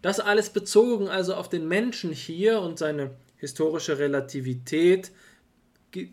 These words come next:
müssen wir auf verschiedenen Strukt-, ähm, analytischen Ebenen beantworten. Der Ausdruck Mensch in seiner lexikalischen Transformation weist trotz aller,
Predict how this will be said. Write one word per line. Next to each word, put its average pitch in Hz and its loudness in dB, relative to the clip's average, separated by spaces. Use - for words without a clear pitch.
müssen 180 0
wir 165 2
auf 151 -4
verschiedenen 151 -4
Strukt-, 127 -10
ähm, 135 0
analytischen 135 -4
Ebenen 135 0
beantworten. 123 -6
Der 117 0
Ausdruck 175 0
Mensch 131 -2
in 135 -4
seiner 120 -4
lexikalischen 151 0
Transformation 143 -4
weist 147 0
trotz 180 -4
aller, 139 -2